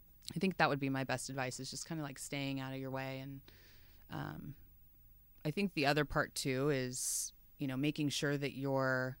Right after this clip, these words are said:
communicating and collaborating effectively with the people around you, because you are, you're, like, your top five people you spend your days with.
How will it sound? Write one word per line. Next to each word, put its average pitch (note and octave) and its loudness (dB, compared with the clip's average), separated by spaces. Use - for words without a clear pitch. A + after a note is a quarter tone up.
communicating D#3+ 2
and D3 0
collaborating C3+ -2
effectively C#3 -4
with C#3 -2
the C#3+ -6
people C3+ -2
around E3 6
you, A2+ -2
because C3+ -2
you D3+ 2
are, F#3+ 8
you're, C#3 4
like, D3 0
your D3+ -2
top C#3 -2
five C#3 -2
people D#3+ -2
you C#3+ 0
spend C3+ -2
your C#3 0
days E3+ -2
with. C3+ -4